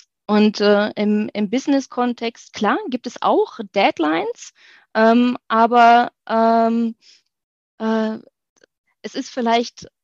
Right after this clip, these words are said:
auf dem Platz ist mehr, ja, da ist mehr Bewegung irgendwie dabei im Vergleich, äh, zum Business, wo man natürlich irgendwie auch in der Projektkoordination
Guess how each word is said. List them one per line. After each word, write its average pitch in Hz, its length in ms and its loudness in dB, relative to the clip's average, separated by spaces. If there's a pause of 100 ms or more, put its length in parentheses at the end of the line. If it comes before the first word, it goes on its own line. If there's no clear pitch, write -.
(120)
auf 220 200 -4
dem 226 100 -12
Platz - 340 -8
ist - 200 -12
mehr, 233 560 2 (680)
ja, 208 220 -8 (120)
da 208 100 -4
ist 226 100 -6
mehr 254 180 6
Bewegung 226 560 0
irgendwie 185 360 -8
dabei 196 480 0
im 196 180 -6
Vergleich, 190 640 -2
äh, 196 280 -8
zum 208 260 -8
Business, 233 520 -2
wo 202 60 -8
man 202 160 -4
natürlich 202 520 -6
irgendwie 196 460 -6
auch - 320 0
in 214 120 -6
der 190 120 -4
Projektkoordination 214 1300 -6